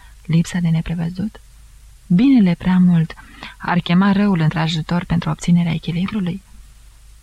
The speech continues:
Câte întrebări! Tot atâtea ridicări din numeri în loc de răspuns.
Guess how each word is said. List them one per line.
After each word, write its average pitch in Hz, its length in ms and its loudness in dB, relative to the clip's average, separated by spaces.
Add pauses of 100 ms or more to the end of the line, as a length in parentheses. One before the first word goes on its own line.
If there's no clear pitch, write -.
(680)
Câte 220 320 -4
întrebări! 170 640 0 (1000)
Tot 294 200 0
atâtea 247 340 0
ridicări 208 420 2
din 202 140 4
numeri 170 320 6
în 160 60 4
loc 160 100 2
de 165 140 0
răspuns. 165 580 -2